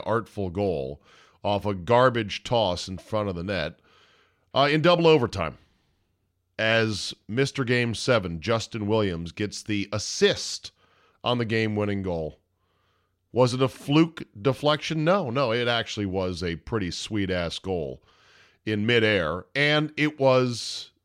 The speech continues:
the correct outcome based on how Carolina played for the final three and a half periods,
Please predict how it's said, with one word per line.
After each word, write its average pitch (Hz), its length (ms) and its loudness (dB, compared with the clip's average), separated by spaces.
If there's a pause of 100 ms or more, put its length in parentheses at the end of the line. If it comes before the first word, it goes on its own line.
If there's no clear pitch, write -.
the 120 160 -2
correct 147 500 0
outcome 85 640 0 (480)
based 131 420 0
on 117 160 2
how 110 280 0
Carolina 104 580 -2
played 85 480 -4 (340)
for - 140 -8
the 104 100 0
final 110 520 -2 (600)
three 214 320 -6
and 208 80 0
a 190 60 2
half 185 240 0
periods, 185 560 -4